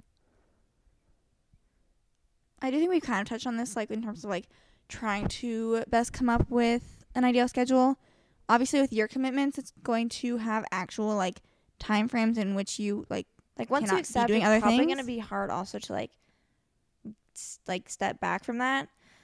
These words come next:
Speaker 2: I don't know if there's, like, certain deadlines to join both of these things, but you can always try joining, like, one at first, see how that switches up your schedule and how you feel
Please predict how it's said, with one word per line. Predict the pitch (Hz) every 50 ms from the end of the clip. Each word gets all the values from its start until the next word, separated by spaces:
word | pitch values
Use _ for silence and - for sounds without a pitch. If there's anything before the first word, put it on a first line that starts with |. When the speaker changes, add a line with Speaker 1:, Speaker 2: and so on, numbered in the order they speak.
| _ _ _ -
Speaker 2:
I | - 214
don't | 226 240 220 220
know | 214 214 214 220 220 220 226 226 -
if | - 220 220 226 - - - _ -
there's, | 220 214 -
like, | 202 190 - - _ _ _ _ -
certain | - - 220 208 202 208
deadlines | 208 196 196 202 208 208 220 -
to | - 220
join | 214 214 202 202
both | 196 - 190 - -
of | 214
these | 226 254 262 -
things, | - 262 262 277 285 262
but | 220
you | 214 214
can | - - -
always | - 185 196 208 -
try | - - - 208 208
joining, | - 208 196 196 202 208
like, | 208 202 190 196 _ _ _ _ _ _ _ _ _ _ _ _
one | - 208 196 190 185 202
at | - -
first, | - - 208 202 196 214 233 - - _ _ _ _ _ _ _
see | - - - - 233 226
how | 214 208
that | 208 202 196 - -
switches | - 233 - 233 233
up | 233 220 -
your | 240 233
schedule | 226 - - 226 226 220 233 226 226
and | 220 220 226
how | 220 220
you | 220 214 214
feel | 214 - - 226 220 214 214 214 208 233